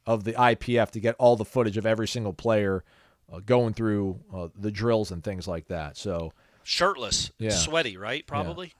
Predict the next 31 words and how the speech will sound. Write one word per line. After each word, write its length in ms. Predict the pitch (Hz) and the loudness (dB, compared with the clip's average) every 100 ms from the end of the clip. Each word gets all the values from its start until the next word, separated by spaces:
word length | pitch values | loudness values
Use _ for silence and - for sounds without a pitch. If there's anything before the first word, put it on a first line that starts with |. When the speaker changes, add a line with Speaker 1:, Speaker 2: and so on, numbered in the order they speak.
| _ | _
Speaker 1:
Next 300 | 131 156 - | 4 4 4
Thursday, 760 | 180 175 151 156 151 151 147 - - | 6 6 8 8 8 6 2 -10 -16
it's 140 | 104 | 0
open 220 | 143 143 151 | 4 4 2
to 40 | |
the 60 | 143 | 2
media. 500 | 135 127 123 123 131 _ _ _ _ _ _ _ | 2 4 2 2 -2 _ _ _ _ _ _ _
Uh, 200 | 90 95 | -16 -14
first 320 | - 180 196 - | 0 6 6 6
spring 260 | 196 185 | 2 2
practice 640 | 151 170 160 - 170 - | 8 10 10 8 4 2
is 420 | - 143 135 131 - | 2 6 8 6 -2
Tuesday, 540 | - 190 190 156 170 | 2 4 6 6 6
March 320 | 160 165 - | 8 6 6
nineteenth. 760 | 165 156 143 143 117 85 - _ _ _ _ | 4 4 4 0 -2 -6 -16 _ _ _ _
Speaker 2:
Yep. 180 | 117 135 _ _ _ _ _ _ _ _ _ _ _ _ - | -12 -12 _ _ _ _ _ _ _ _ _ _ _ _ 0
Speaker 1:
Get 100 | 127 | 2
excited, 420 | - 131 104 87 | 2 2 2 0
everybody. 440 | 78 78 78 85 _ _ _ _ _ _ _ _ - | -6 -8 -10 -12 _ _ _ _ _ _ _ _ 2
And 100 | 151 | 4
then 140 | 151 | 4
pro 240 | - 175 | 12 12
days 300 | 165 160 156 | 12 10 10
the 80 | 139 | 4
twenty-second. 920 | 120 151 143 127 - 123 - 76 - - _ _ _ _ _ _ _ _ _ _ _ _ _ | 0 2 2 2 4 4 2 -12 -16 -20 _ _ _ _ _ _ _ _ _ _ _ _ _
So 300 | - 85 80 | -10 -8 -2
put 180 | 131 127 | 0 4
those 200 | 147 135 | 6 6
on 80 | 135 | 4
your 80 | |
calendar. 800 | 117 135 131 131 131 131 131 123 | 4 4 4 4 2 2 0 -4